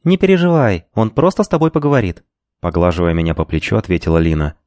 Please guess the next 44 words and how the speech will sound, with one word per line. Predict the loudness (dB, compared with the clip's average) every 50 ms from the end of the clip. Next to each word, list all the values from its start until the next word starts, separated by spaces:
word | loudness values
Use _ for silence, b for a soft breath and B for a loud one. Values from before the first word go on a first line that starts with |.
| _ _ -6
"И | -4 -4 -2
потуши, | -2 0 -2 0 2 2
наконец, | 0 2 2 0 0 0 -2 -2
сигарету, | -2 0 0 2 2 0 0 0 -4 -4
у | -2 -2
нас | 0 0 0
тут | -2 -2 0
не | 0 -2
курят. | 0 0 0 0 0 -2 _ _ _
Откуда | -12 -12 -8 -2 0 0 0
ты | 2 0
её | 2 2 2 2
вообще | 2 0 0 0 0 2
достал?" | 2 0 0 0 0 0 0 0 -4 _ _ _ _ _ _ _ _ _ _ _
Стрельнул | -16 -6 -2 0 0 2 2 2 2
у | 2
местных | 2 2 0 0 -2 -4 -2
ребят | -2 0 2 0 0 0
около | -2 0 0 0 -2
входа, | -2 -2 -2 0 0 2 0 -2
в | -2 -2
таких | -4 -2 0 0 0
же | 0 -2 -2
паучьих | 0 0 0 0 -2 -4 -4 -2
масках, | -2 -2 -2 -2 -6 -2
как | -2 -2 0
и | 2
у | 0 2
тебя. | 0 0 0 0 0 0 -2 -4 -8 _ -4
Они | -2 0 0 0
сказали, | 0 -2 0 0 2 2 2
что | 0 0 -2 -2
ты | 0 2
не | 0 0 2
паук, | 2 2 2 2 0 -2 -2
а | -4 -2
только | 0 0 -2 0 -2 -2
половина | 0 2 2 2 2 2 0 -2
паука, | -2 -2 -4 -4 -2 -2 -2 -2 -4 -4
пародируешь | -2 0 0 0 0 0 0 0 0 0 0 -2
их | -2 -2
стиль. | -4 -2 -2 -2 -2 -2 -6
Это | -6 -4 -4 -2 -2
правда? | 0 0 0 0 0 -4 -4 -6